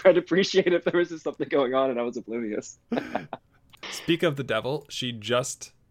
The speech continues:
Speaker 2: D M'd me in response to my telling her that I had scheduled this so that, you know, we can schedule hers whenever she's ready.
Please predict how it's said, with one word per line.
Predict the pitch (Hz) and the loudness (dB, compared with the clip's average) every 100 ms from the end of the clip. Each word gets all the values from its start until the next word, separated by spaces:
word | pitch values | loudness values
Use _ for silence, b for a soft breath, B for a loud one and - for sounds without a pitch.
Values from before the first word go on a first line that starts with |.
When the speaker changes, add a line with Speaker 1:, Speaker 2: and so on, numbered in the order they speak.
| _ - | _ -8
Speaker 2:
D | 120 117 | -4 -2
M'd | 117 117 | -4 -6
me | 104 98 | -8 -6
in | 98 | -8
response | 101 - 101 98 | -10 -10 -10 -10
to | - | -12
my | 98 98 98 98 98 _ - | -8 -8 -8 -12 -14 _ -12
telling | 110 101 92 | -10 -8 -10
her | 95 | -10
that | 95 - _ _ | -10 -14 _ _
I | - | -8
had | 107 | -8
scheduled | - 107 101 101 92 104 | -6 -6 -6 -10 -12 -4
this | 139 113 113 - - _ _ | -2 -2 -4 -8 -16 _ _
so | - 101 | -10 -8
that, | 92 - _ _ | -8 -10 _ _
you | 95 | -14
know, | 92 | -14
we | 95 | -14
can | 92 95 | -14 -12
schedule | 104 95 98 92 110 _ - | -10 -10 -10 -12 -16 _ -10
hers | 104 92 - | -8 -8 -10
whenever | 90 90 92 | -10 -10 -10
she's | 92 - 92 101 104 143 | -10 -12 -12 -12 -12 -8
ready. | 156 - | -8 -10